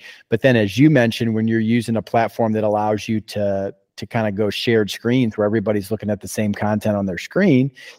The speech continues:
and when the teacher can control that, that obviously makes the management side a little bit easier. Um, you know, that's a little bit more realistic, and that's not something that's even, uh, brand specific. So whether you're using iPad, whether you're using Chromebook,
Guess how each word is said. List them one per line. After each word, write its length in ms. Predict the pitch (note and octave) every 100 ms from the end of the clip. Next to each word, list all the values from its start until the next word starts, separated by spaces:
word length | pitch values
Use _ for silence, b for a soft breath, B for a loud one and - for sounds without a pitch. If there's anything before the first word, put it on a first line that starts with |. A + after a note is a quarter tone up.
| B
and 120 | - D#3
when 120 | D3
the 80 | B2
teacher 360 | - D3 B2+
can 180 | - A#2
control 480 | G#2+ G2+ - C#3+ D3
that, 260 | A2+ G#2+
that 120 | - A2
obviously 380 | G#2+ G#2+ -
makes 240 | G#2+ G#2 -
the 80 | G2+
management 460 | G#2 A#2+ A2+ F#2
side 200 | - G2
a 40 | F#2
little 200 | G2 G2
bit 180 | F#2+
easier. 480 | F#2 F#2 F#2 F#2 A2 B B B B _ _
Um, 400 | G#2+ G#2 G#2 A#2
you 140 | C#4+ C4+
know, 100 | C#3
that's 260 | C#3+ D#3+ -
a 40 |
little 220 | C3+ C3+
bit 140 | A#2+ B2+
more 200 | B2+ A#2
realistic, 600 | A#2+ A2 B2+ C#3+ C3+ D3
and 100 | D#3+
that's 240 | F3 -
not 260 | E3+ C#3 B2
something 320 | C#3+ C3+ C3
that's 220 | B2 -
even, 340 | C3+ B2 A#2+ A2+ b -
uh, 100 | A#2+
brand 340 | G#2+ A#2+ A#2+ A#2+
specific. 540 | - A2+ - D3+ A#2+
So 160 | - A#2
whether 300 | A#2 B2 B2
you're 180 | A#2+ A#2
using 300 | A#2 A2 A2+
iPad, 500 | A2 A#2 B2 A#2+ A2+
whether 200 | A2 A2
you're 120 | G#2+
using 360 | A2 A2+ G#2
Chromebook, 600 | F#2+ - D3 D#3+ G#2 G#2